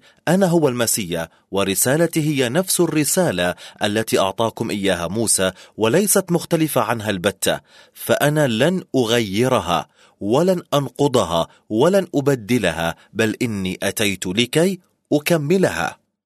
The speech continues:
ثم إنه تقدم خطوة أخرى وقال: "إن معايير ملكوتي هي أسمى من المعايير التي تعيشون بموجبها." إذ نقرأ في العدد العشرين:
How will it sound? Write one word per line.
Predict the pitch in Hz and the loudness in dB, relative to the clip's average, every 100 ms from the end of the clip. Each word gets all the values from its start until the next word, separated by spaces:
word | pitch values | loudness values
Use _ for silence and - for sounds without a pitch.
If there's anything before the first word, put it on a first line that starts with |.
| _ _ _ - - _ - | _ _ _ -20 -20 _ -4
ثم | 151 147 | 0 2
إنه | 190 185 160 165 | 2 2 2 2
تقدم | 147 - 147 113 98 | 0 0 0 2 0
خطوة | 87 127 120 110 110 95 | 0 0 0 0 0 -2
أخرى | - 92 | 0 2
وقال: | 85 - 98 82 80 - _ - | 2 2 0 0 -6 -12 _ -6
"إن | 117 87 | -4 -2
معايير | 87 76 95 117 85 | -2 -2 -2 0 0
ملكوتي | 82 92 90 143 147 151 123 | 0 0 0 0 -2 -2 0
هي | 131 127 117 - | 0 0 0 0
أسمى | 160 - 143 113 | 0 0 0 -2
من | 107 98 | 0 -2
المعايير | 82 78 78 85 98 90 | -2 -4 -4 -2 -2 0
التي | 82 90 95 | 0 -2 -2
تعيشون | 85 78 85 - 101 87 | -6 -6 -4 -2 -2 -4
بموجبها." | 78 92 90 82 107 87 78 78 - _ - - _ | -4 -2 -2 0 -2 -2 -4 -6 -8 _ -20 -20 _
إذ | 123 123 | -4 0
نقرأ | 175 - 143 123 | 0 0 0 2
في | 120 95 | 0 -2
العدد | 73 85 127 92 | -2 -2 -2 0
العشرين: | 76 76 - 87 82 | 0 -2 -4 -4 -4